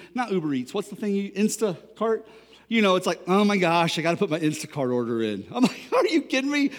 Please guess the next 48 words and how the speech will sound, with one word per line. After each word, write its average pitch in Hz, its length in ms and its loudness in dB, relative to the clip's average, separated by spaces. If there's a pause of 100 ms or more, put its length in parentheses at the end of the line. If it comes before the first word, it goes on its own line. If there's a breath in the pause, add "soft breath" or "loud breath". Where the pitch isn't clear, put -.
Used 247 240 6
to, 277 60 2
it'd 240 100 2
take 240 180 4
us 233 220 2
hours 240 560 4
to - 160 0 (260 loud breath)
go, 220 140 2
used 226 320 4
to, 190 140 4
it'd 139 80 -2
take - 300 -2
her 247 260 0 (100)
<laughs> - 60 -6
hours, 220 400 2 (240 loud breath)
I 196 100 0
don't 208 160 2
shop, - 240 -4 (340 loud breath)
to 220 320 -2
go 220 260 6
get 214 260 2
all 190 160 0
the 170 80 -2
gro-, 208 160 -2
you 254 120 2
know, 190 300 2
it's 175 140 -6
like, 196 120 0
now 226 260 2
it's 202 100 -4
like, 147 160 -4
"Oh, 175 160 -2
I 165 100 -2
gotta 143 220 -4
do 165 240 -2
this 143 160 -6
ten 180 280 -4
minutes," 165 300 -2
and 135 100 -6
actually 156 300 -4
all 147 160 -2
the 147 80 -2
things 170 260 -4
are 131 60 -6
half 170 240 -6
checkboxed, 113 720 -8
you 139 100 -2
know, 123 140 -8